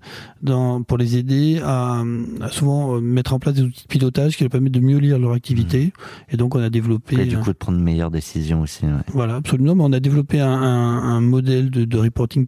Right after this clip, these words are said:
Speaker 1: très simple, mais extrêmement simple, euh, qui avec, euh, euh, cinq,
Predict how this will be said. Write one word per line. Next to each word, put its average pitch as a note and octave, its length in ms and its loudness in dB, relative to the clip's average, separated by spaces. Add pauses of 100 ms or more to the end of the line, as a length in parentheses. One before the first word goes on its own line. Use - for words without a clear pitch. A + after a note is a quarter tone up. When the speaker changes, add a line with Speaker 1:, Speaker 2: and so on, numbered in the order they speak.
Speaker 1:
très - 180 -2
simple, - 380 -4 (560)
mais B2+ 220 -2
extrêmement C#3 480 0
simple, C3+ 340 -2 (480)
euh, A#2 180 -2
qui B2+ 200 -2
avec, B2 380 -2
euh, A2 200 -2 (420)
euh, A#2+ 60 -2
cinq, C#3 380 0